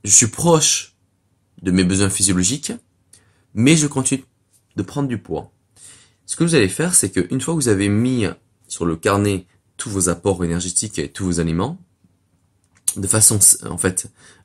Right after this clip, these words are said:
euh, concrète, vous allez, vous allez analyser les produits, tout ce qui est ultra transformé et transformé. Et vous allez essayer de les réduire.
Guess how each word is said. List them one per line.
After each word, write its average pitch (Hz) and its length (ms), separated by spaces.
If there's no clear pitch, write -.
euh, 76 180
concrète, - 680
vous 92 180
allez, 95 320
vous 98 160
allez 95 360
analyser 123 560
les 131 80
produits, 113 300
tout 117 100
ce 110 100
qui 101 160
est 98 120
ultra 104 260
transformé 92 600
et 95 80
transformé. 82 580
Et 90 80
vous 92 140
allez 117 240
essayer 139 380
de 120 100
les 113 60
réduire. 85 460